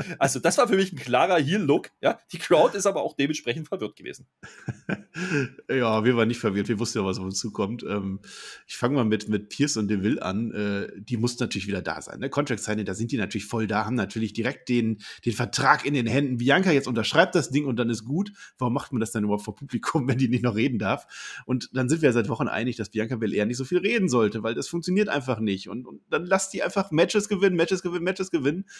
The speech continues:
Speaker 2: Machen sie nicht. Und, und also diese, diese Promo wieder von der, ich habe mir aufgeschrieben, „Ich respektiere Becky. Die hat mich halt gekriegt bei SummerSlam, aber jetzt bin ich ja ready, also machen wir diesen Kampf.“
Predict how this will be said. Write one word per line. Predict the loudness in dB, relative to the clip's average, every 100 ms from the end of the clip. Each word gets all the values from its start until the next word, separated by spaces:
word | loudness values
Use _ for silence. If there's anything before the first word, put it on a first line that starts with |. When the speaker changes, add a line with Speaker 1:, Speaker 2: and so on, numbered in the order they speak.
| -20 -10
Speaker 2:
Machen | 0 0 2
sie | 0
nicht. | 0 -2
Und, | -6 -8
und | -4
also | -2 -2
diese, | 2 2
diese | 2 0
Promo | 0 2 2
wieder | 4 2
von | 2 0
der, | 0 -2 -12
ich | -2
habe | 2
mir | 4
aufgeschrieben, | 2 0 -2 -2 -12 0
„Ich | 2 4
respektiere | 2 4 2 4 4 4
Becky. | 4 2 0 -4 0
Die | 2
hat | 2 2
mich | 4
halt | 4 2
gekriegt | -4 -4 2
bei | 2
SummerSlam, | 2 0 0 2 2 2 -8 0
aber | 2 6
jetzt | 6 6 8
bin | 6
ich | 8
ja | 6
ready, | 8 8 6 6
also | 6 6
machen | 4 4 2
wir |
diesen | 2 0
Kampf.“ | 0 -2 -4